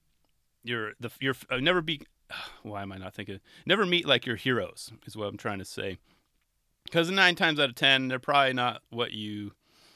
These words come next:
you know, or think or whatever. You know, I'm a huge Jim Carrey fan, but do I wanna meet the guy in person? Probably not, but, you know, uh, <laughs> just to, to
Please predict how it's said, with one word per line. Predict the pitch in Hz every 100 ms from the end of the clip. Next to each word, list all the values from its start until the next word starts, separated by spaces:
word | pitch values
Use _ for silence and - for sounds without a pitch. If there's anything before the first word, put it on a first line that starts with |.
| _ _ -
you | 110
know, | 101
or | 98
think | 98 139 139 -
or | 95
whatever. | 110 135 135 127
You | 127
know, | 113 104
I'm | 113
a | 127
huge | 160 139 -
Jim | 131 110
Carrey | 123 120
fan, | 120 123 120
but | 110 104
do | 113
I |
wanna | 123 120
meet | 110 113
the |
guy | 113 110
in | 104
person? | 113 107 117 123 - -
Probably | 254 247 185
not, | 104 101 208 -
but, | 98 - - - - _
you | 131
know, | 98 98 _ 95
uh, | 98 - - 127
<laughs> | - - - 147
just | 185 -
to, | -
to | - 107